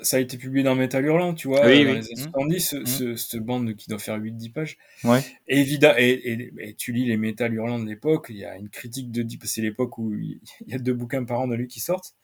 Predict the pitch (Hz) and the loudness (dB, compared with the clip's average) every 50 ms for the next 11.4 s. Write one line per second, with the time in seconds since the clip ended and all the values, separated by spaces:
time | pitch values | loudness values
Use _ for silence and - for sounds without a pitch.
0 | _ - - _ _ _ _ _ _ - 110 110 107 - 113 101 113 113 110 107 | _ -20 -20 _ _ _ _ _ _ -4 -4 -2 -2 -4 -4 -4 -4 -4 -4 -4
1 | 113 117 160 165 - _ - - - - - - - _ _ - 143 127 120 127 | -4 -6 -8 -10 -10 _ -20 -18 -14 -14 -14 -14 -16 _ _ 0 4 6 6 6
2 | 143 135 123 117 117 131 147 160 165 143 - - - 113 107 107 104 - - 107 | 6 4 4 4 8 8 10 10 10 8 6 2 0 0 0 0 -2 -4 -4 -4
3 | 101 101 101 98 98 95 95 95 95 95 101 98 - - 113 110 120 139 151 180 | -4 -4 -4 -6 -8 -8 -10 -12 -12 -12 -14 -14 -8 -6 -4 -4 -2 -2 0 0
4 | 170 151 131 - 113 104 101 101 98 98 98 98 - 110 107 104 104 107 104 101 | 0 0 0 0 -2 -2 -2 -2 -4 -6 -6 -6 -6 -4 -4 -2 -2 -2 -2 0
5 | 107 110 117 127 131 123 - 113 104 104 104 104 104 104 - - 127 127 127 131 | 2 2 2 2 2 0 -4 -4 -4 -2 -2 -4 -6 -8 -6 0 2 4 4 4
6 | 135 131 - 123 120 - 107 110 110 110 107 110 107 104 104 104 104 104 104 101 | 4 0 -6 -12 -10 -8 -8 -8 -8 -8 -8 -8 -8 -8 -10 -10 -10 -12 -14 -14
7 | 101 - _ _ _ _ _ - - - - - - - - - - - - - | -18 -20 _ _ _ _ _ -20 -20 -20 -20 -20 -20 -18 -18 -18 -18 -18 -16 -16
8 | - - - - - _ _ _ - 127 139 160 180 185 185 165 135 120 117 113 | -16 -16 -18 -18 -20 _ _ _ 6 10 10 12 12 12 12 12 12 10 8 8
9 | 113 120 127 123 123 117 113 110 107 107 110 113 107 101 98 104 - 120 113 107 | 6 4 2 2 0 2 2 2 2 2 0 -2 -2 -4 -4 -2 -2 -2 -2 2
10 | 131 143 151 160 160 156 143 127 123 123 120 120 123 120 120 120 117 110 104 101 | 4 6 6 6 6 6 6 6 6 6 4 2 2 2 2 2 0 -2 -2 -4
11 | 101 98 98 98 98 98 98 101 | -4 -4 -6 -6 -6 -8 -8 -10